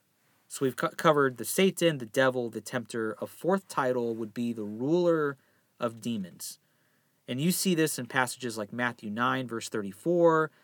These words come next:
Matthew twelve, verse twenty-four. And for the sake of time, we won't go through each of these passages. But,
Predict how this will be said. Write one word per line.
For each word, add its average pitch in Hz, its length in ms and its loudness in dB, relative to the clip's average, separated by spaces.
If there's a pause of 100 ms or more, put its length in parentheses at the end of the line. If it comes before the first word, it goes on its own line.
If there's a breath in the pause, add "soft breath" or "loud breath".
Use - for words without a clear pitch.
(260 soft breath)
Matthew 127 380 2
twelve, 127 800 2
verse 110 200 -4
twenty-four. 160 560 -2
And 143 100 -4
for 127 100 -8
the 113 80 -8
sake 143 260 -2
of - 60 -12
time, 127 300 -4
we 113 100 -4
won't 127 240 -6
go 113 200 -2
through 110 180 -10
each 120 240 -10
of 113 80 -8
these 104 160 -10
passages. 101 640 -10 (580 soft breath)
But, 135 240 4